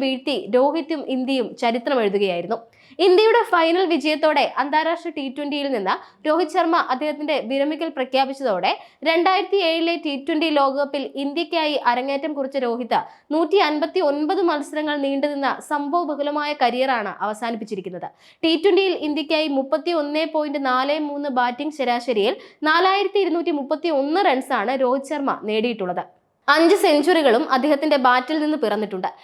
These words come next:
ടി ട്വന്റി മതിയാക്കിയെങ്കിലും ഏകദിനത്തിലും ടെസ്റ്റിലും രോഹിത് ഇന്ത്യൻ ജേഴ്സിയിൽ തന്നെ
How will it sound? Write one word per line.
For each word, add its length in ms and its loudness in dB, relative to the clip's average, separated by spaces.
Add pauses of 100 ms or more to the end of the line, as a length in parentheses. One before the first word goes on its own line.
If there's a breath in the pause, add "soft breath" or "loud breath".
(200 loud breath)
ടി 200 4
ട്വന്റി 280 4
മതിയാക്കിയെങ്കിലും 800 0 (140)
ഏകദിനത്തിലും 720 -2
ടെസ്റ്റിലും 580 -2
രോഹിത് 440 0 (100)
ഇന്ത്യൻ 260 -2
ജേഴ്സിയിൽ 480 -2
തന്നെ 220 -2